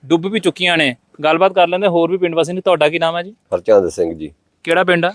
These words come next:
Speaker 2: ਸਾਂਗਰਾ ਜੀ।
Speaker 1: ਕੀ ਹਾਲਾਤ ਨੇ ਤੁਹਾਡੇ ਪਿੰਡ ਦੇ?
Speaker 2: ਹਾਲਾਤ ਭਾਜੀ ਦੇਖ ਲਓ,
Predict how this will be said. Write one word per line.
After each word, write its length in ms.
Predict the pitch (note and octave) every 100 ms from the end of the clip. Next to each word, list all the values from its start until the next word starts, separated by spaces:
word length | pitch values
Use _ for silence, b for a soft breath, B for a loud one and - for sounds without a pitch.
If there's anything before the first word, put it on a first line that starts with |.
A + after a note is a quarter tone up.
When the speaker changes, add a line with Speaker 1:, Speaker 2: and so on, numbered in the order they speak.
| _ _ _ -
Speaker 2:
ਸਾਂਗਰਾ 480 | - F2 F#2 F2+ D#2
ਜੀ। 140 | D2 - _ _ _ _ _ - _ _
Speaker 1:
ਕੀ 300 | F#3+ G3 G3
ਹਾਲਾਤ 300 | F3+ E3 D#3+
ਨੇ 120 | E3
ਤੁਹਾਡੇ 240 | E3+ D#3 C3
ਪਿੰਡ 220 | C3 A#2+
ਦੇ? 120 | A2+ A2 _ _ _ D3 D#3+ - _ - _ - _ -
Speaker 2:
ਹਾਲਾਤ 440 | G#2 G#2+ A2+ B2+
ਭਾਜੀ 320 | C3 C3+ B2 B2
ਦੇਖ 300 | A2+ G#2+ G#2+
ਲਓ, 240 | A#2+ A2